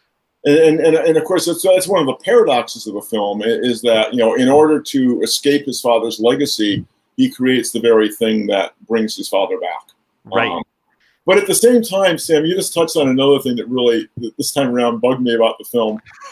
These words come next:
Speaker 1: And, <laughs> and, and that is the fact that you, in this film, you get to have your cake and eat it too.
Speaker 2: Right.
Speaker 1: Um, you, you, you get to fulfill your dream. You,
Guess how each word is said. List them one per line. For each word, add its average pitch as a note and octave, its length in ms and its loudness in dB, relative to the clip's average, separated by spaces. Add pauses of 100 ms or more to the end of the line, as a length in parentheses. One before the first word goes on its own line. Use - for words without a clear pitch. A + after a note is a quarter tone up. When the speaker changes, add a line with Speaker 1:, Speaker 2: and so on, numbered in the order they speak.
(280)
Speaker 1:
And, A#2 220 2
<laughs> - 1200 -6
and, D#3+ 100 4
and F3+ 260 2
that A#3 240 4
is G3 260 2
the E3 100 -2
fact F#3 400 2
that D#3 300 2 (200)
you, D#3 420 0
in E3+ 140 -4
this F#3+ 220 -2
film, F3+ 260 0
you D3 100 0
get D#3+ 180 -2
to D#3 120 0
have D3+ 160 2
your C#3 120 -2
cake D3 280 0
and C3+ 100 -4
eat C3+ 160 -2
it B2 140 -8
too. - 300 -4 (420)
Speaker 2:
Right. B2+ 300 2
Speaker 1:
Um, B2+ 100 -2 (380)
you, D3+ 200 2
you, D3 200 4
you D3 120 2
get G3 220 0
to E3 80 -2
fulfill G#3 640 4
your F#3+ 160 -4
dream. E3 580 -6 (260)
You, C#3+ 280 0